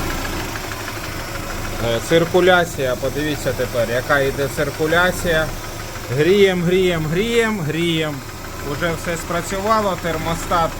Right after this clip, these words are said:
внизу відкрився, вентилятори ще навіть не включались. Просто навіть не, не можемо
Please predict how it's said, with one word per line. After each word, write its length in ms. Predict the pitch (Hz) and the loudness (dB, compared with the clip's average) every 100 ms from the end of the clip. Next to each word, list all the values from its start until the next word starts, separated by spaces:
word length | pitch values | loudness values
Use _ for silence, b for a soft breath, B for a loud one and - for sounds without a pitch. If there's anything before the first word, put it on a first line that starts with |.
| 127 | -8
внизу 440 | 143 156 143 165 156 | -6 -6 -4 -4 -4
відкрився, 640 | 165 - 202 214 196 185 151 | -6 -4 0 0 0 -2 0
вентилятори 760 | 151 147 165 170 185 175 151 147 | 0 -2 0 2 0 0 -2 -2
ще 220 | - 156 | -2 0
навіть 400 | 160 170 156 156 | 2 2 0 -2
не 100 | 156 | -4
включались. 720 | - 160 147 147 127 101 92 - - - - - | -2 -2 0 2 2 0 -4 -8 -8 -8 -8 -2
Просто 360 | 160 196 - 170 | 4 4 2 0
навіть 340 | 165 175 165 | 2 2 0
не, 80 | 165 156 160 151 | -2 -2 -4 -4
не 180 | 160 175 | -2 2
можемо 260 | 190 175 | 2 2